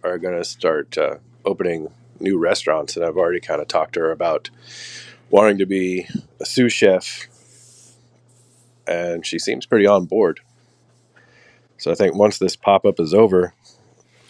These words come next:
um, I'll go back to just having one job with them, because it's a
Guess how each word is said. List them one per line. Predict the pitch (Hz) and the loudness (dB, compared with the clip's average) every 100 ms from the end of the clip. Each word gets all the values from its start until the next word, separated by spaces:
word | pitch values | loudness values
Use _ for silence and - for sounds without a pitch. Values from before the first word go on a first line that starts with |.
| - | -12
um, | 85 82 82 80 - _ _ | -8 -6 -6 -10 -14 _ _
I'll | 92 90 | -4 0
go | 92 | 0
back | 87 92 - | 0 0 -2
to | |
just | 85 87 | -4 -4
having | - 90 87 82 80 _ _ _ _ | 0 0 -2 -6 -12 _ _ _ _
one | 87 87 | -4 -4
job | 80 110 90 85 - _ _ _ _ _ _ | -2 0 0 0 -6 _ _ _ _ _ _
with | - - | -10 -4
them, | - 87 80 78 _ _ _ | -2 -2 -4 -10 _ _ _
because | - - 82 | -10 -6 -6
it's | 82 - | -4 -2
a | 80 80 | 0 -2